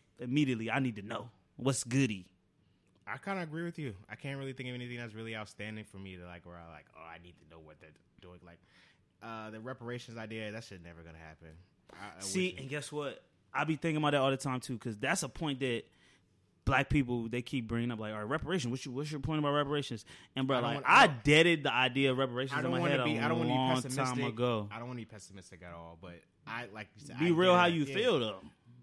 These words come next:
Speaker 2: That's not gonna happen, bro.
Speaker 1: You dead. I deaded the idea of that shit. When, when, uh, when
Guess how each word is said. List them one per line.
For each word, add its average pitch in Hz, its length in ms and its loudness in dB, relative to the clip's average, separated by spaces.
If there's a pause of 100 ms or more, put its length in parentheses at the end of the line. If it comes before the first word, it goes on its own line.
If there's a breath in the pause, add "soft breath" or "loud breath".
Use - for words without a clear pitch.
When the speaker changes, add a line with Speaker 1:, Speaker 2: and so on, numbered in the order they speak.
(360)
Speaker 2:
That's 101 240 -16
not 95 220 -12
gonna 87 240 -18
happen, 95 320 -14
bro. 92 100 -14
Speaker 1:
You 226 200 8
dead. 180 300 8
I 269 160 6
deaded 151 460 4
the 151 80 6
idea 139 400 4
of 139 60 0
that 139 120 0
shit. 143 200 -6 (500 loud breath)
When, 147 340 2
when, 143 180 4
uh, 131 540 0 (260)
when 127 340 -4